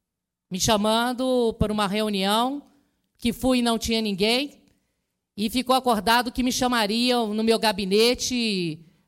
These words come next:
para avisar ou do início do plenário ou do início da reunião.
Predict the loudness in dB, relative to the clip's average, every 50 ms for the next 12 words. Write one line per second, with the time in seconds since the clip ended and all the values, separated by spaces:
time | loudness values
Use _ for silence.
0 | -14 -6 -2 0 2 2 2 0 0 -2 -2 -2 0 0 0 0 0 2 2 4
1 | 4 4 2 2 2 2 2 2 0 0 -2 -2 -4 -2 -2 -2 0 0 2 2
2 | 2 2 2 0 -2 -4 -6 -8 _ _ _ _ _ _ 4 6 8 8 8 6
3 | 4 0 -6 -12 -8 -2 0 2 2 2 2 2 2 2 2 0 0 0 0 2
4 | 2 2 2 2 2 0 -2 0 0 0 2 2 2 0 0 0 0 -2 -2 -4
5 | -6 -10